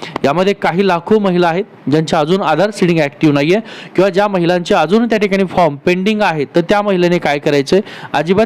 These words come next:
काही करायची आवश्यकता नाहीये. तुमचं ज्या महिन्यापासून तुम्ही फॉर्म भरलाय, तो अप्रूव्हल झाल्यानंतर तुम्हाला त्या महिन्यापासून पैसे जमा होतील. हे स्वतः महिला व बालकल्याण मंत्री आदिताई तटकरे यांनी सांगितलंय, मुख्यमंत्र्यांनी सांगितलंय आणि राज्याच्या दोन्ही त्या ठिकाणी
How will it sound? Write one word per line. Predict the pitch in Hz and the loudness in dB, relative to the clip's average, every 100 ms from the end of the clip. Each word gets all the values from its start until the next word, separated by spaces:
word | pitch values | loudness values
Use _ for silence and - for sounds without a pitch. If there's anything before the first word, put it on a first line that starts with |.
| 220 | 0
काही | 196 | -2
करायची | 196 175 156 156 | 0 0 0 0
आवश्यकता | 143 147 143 - 151 | 0 -2 -2 0 0
नाहीये. | 160 180 220 - - - | 2 0 -2 -6 -10 -2
तुमचं | 170 170 208 | 0 2 0
ज्या | 180 226 | 2 2
महिन्यापासून | 214 190 196 185 202 180 | 0 0 -2 -2 -2 2
तुम्ही | 185 180 | 2 2
फॉर्म | - 180 185 | 2 0 2
भरलाय, | 170 175 196 - - | 0 0 -4 -6 0
तो | 196 | 0
अप्रूव्हल | 156 185 190 | 0 0 2
झाल्यानंतर | 190 214 220 185 165 | 2 0 0 0 0
तुम्हाला | 135 170 185 196 | 2 0 2 0
त्या | 196 214 | 0 -2
महिन्यापासून | 208 180 175 180 185 | -2 -4 -2 -2 0
पैसे | 170 165 - | 2 0 0
जमा | 143 135 156 | 0 0 0
होतील. | 170 180 202 - - - | 0 0 -2 -4 -10 -4
हे | |
स्वतः | 180 202 190 196 196 131 - - 143 | 0 0 0 0 -2 -4 -8 -10 -2
महिला | 165 180 202 | 0 2 2
व | |
बालकल्याण | 190 180 175 175 175 | 0 -2 -2 0 0
मंत्री | 170 165 | 0 2
आदिताई | 156 160 170 | 2 2 0
तटकरे | 156 143 - 175 | 2 -2 0 -2
यांनी | 180 | -2
सांगितलंय, | 180 185 175 185 196 - - | -4 -6 -6 -8 -10 -16 -6
मुख्यमंत्र्यांनी | 151 156 185 170 175 196 | -2 0 0 0 0 0
सांगितलंय | 180 180 170 190 | 0 -2 0 2
आणि | 180 180 | 2 2
राज्याच्या | 147 147 170 180 | 0 0 -2 0
दोन्ही | 170 180 196 240 | 2 2 2 0
त्या | 202 | -2
ठिकाणी | 190 185 170 | -4 -2 -2